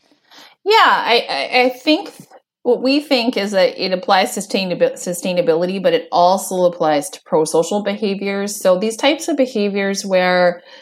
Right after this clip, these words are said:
um, there's usually some cost to the self, right? So if you're, if you're being asked to do something that's more sustainable,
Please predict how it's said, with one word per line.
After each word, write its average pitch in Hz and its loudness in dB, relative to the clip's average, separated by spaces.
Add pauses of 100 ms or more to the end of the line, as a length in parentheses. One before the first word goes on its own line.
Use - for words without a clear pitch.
(520)
um, 170 2 (640)
there's 220 2
usually 330 0
some 277 0
cost 196 0
to 185 -6
the 170 -2
self, - -4
right? 185 -2
So 190 2
if 180 -2
you're, 202 2
if - -4
you're 214 0
being 220 -2
asked 175 0
to 180 -2
do 175 -2
something 165 -6
that's - -6
more 170 -2
sustainable, 165 -2